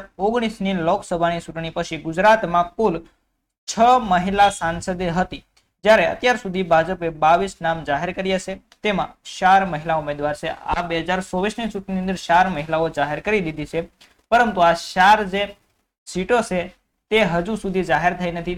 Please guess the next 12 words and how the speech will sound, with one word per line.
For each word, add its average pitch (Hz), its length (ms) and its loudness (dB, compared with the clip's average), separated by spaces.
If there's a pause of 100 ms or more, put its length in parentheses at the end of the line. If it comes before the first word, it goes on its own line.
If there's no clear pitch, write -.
કઈ 208 220 0
કઈ? 185 200 -2
તો 180 120 -4
કે 180 120 -6
પહેલી 190 420 0
છે 202 80 -4
મહેસાણા, 190 640 0 (640)
અમરેલી, 190 460 2 (360)
સુરેન્દ્રનગર 196 720 0 (200)
અને 185 220 2
જુનાગઢ. 160 480 0 (380)
આ 220 80 8